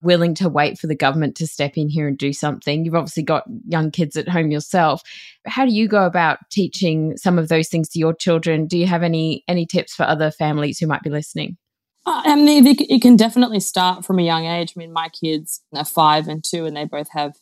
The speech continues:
Speaker 2: piggy banks, which, um, you know, they put money from, well, my daughter just started losing her child teeth, so been putting that money into the money box. And the more teeth that she loses, I feel like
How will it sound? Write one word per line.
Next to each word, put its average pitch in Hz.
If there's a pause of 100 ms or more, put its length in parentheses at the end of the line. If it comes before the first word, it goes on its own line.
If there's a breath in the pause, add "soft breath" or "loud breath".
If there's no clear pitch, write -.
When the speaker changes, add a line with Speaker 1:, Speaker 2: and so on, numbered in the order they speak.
(280)
Speaker 2:
piggy 190
banks, 180
which, 180
um, 175
you 165
know, 160
they 165
put -
money 156
from, 151
well, 151
my 165
daughter 165
just -
started 165
losing 160 (120)
her 147 (220)
child 156
teeth, 156
so 147
been 160
putting 156 (140)
that 165
money 151
into 156
the 127 (200)
money 151
box. -
And 147 (120)
the 151
more 165
teeth 160
that -
she -
loses, 156
I 147
feel 151
like 143